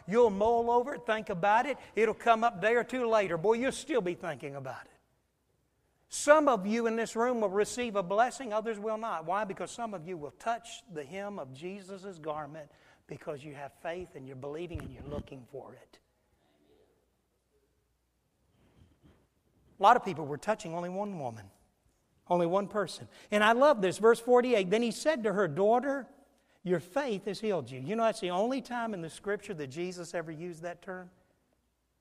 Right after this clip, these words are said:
That's the only time he ever used it where he called, he called this woman daughter. He said, "Daughter, your faith has healed you. Go in peace." Wow.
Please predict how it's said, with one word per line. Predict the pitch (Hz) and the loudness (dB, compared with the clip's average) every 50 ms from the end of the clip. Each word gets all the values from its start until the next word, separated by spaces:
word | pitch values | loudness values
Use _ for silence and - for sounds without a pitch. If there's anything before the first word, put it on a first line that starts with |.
| _ _ _ _ _ | _ _ _ _ _
That's | - 165 151 | -14 -12 -10
the | - 165 | -8 -6
only | 170 196 214 | -6 -6 -6
time | 190 208 196 165 | -8 -8 -8 -6
he | 156 170 | -6 -8
ever | 190 190 | -8 -8
used | 214 185 190 160 131 135 | -10 -10 -10 -12 -12 -14
it | 156 147 135 | -16 -16 -12
where | 143 165 | -12 -10
he | 151 | -10
called, | 147 - - 165 151 147 151 | -8 -6 -4 -4 -4 -4 -6
he | 160 | -10
called | 160 - 190 170 | -10 -8 -8 -8
this | 156 170 165 - | -8 -10 -14 -14
woman | 185 180 185 196 196 185 | -14 -12 -12 -12 -12 -8
daughter. | 185 165 143 139 135 135 139 - _ _ _ _ _ _ _ | -8 -6 -6 -6 -8 -10 -14 -18 _ _ _ _ _ _ _
He | - 233 214 | -4 -4 -2
said, | - 214 170 147 | 0 -2 -2 0
"Daughter, | 175 185 208 185 | -2 -2 -2 -2
your | 160 156 151 | -6 -8 -8
faith | - - 196 233 233 - | -6 -6 -6 -6 -6 -10
has | 190 165 | -14 -12
healed | - - 214 190 147 117 | -10 -10 -10 -10 -10 -12
you. | 120 117 113 _ _ _ _ _ _ _ _ _ _ - - _ - 143 | -14 -18 -20 _ _ _ _ _ _ _ _ _ _ -20 -16 _ -10 -8
Go | 127 165 208 226 247 262 285 285 294 302 311 311 339 - _ - | 0 4 4 6 6 4 2 0 -2 -4 -6 -8 -10 -14 _ -10
in | 254 220 233 220 196 | -8 -6 -6 -6 -8
peace." | - - - 240 196 151 123 110 - - - - - - - _ _ _ _ _ _ _ _ _ _ _ _ _ _ _ _ _ _ _ _ _ _ _ | -8 -8 -8 -6 -6 -6 -8 -12 -16 -16 -14 -14 -14 -14 -18 _ _ _ _ _ _ _ _ _ _ _ _ _ _ _ _ _ _ _ _ _ _ _
Wow. | - - | -16 -14